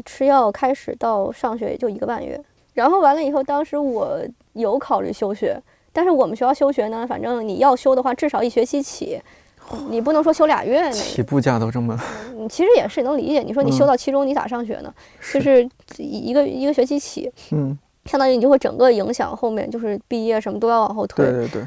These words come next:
Speaker 1: 而且当时有很多很细的原因，比如说我特别喜欢的，我确定毕业论文要跟着他写的教授，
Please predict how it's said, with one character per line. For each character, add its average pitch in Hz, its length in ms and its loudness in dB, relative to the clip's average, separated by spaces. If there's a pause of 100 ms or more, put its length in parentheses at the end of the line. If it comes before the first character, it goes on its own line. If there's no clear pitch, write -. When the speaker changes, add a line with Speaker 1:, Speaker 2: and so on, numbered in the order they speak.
Speaker 1:
而 302 120 4
且 - 20 4
当 330 140 4
时 349 60 2
有 330 60 6
很 254 140 2
多 247 100 4
很 226 120 0
细 - 200 -2
的 226 140 4
原 - 180 -4
因， 208 200 -6
比 208 80 -4
如 214 80 0
说 254 100 6
我 220 140 4
特 - 120 -2
别 240 120 4
喜 - 180 -4
欢 214 100 -4
的， 214 80 -4
我 202 200 -2
确 - 180 0
定 226 420 -2
毕 - 80 2
业 233 60 6
论 226 100 2
文 214 80 -2
要 202 60 4
跟 220 160 -2
着 - 20 -4
他 247 80 0
写 - 140 -2
的 - 80 -2
教 214 160 2
授， 220 220 2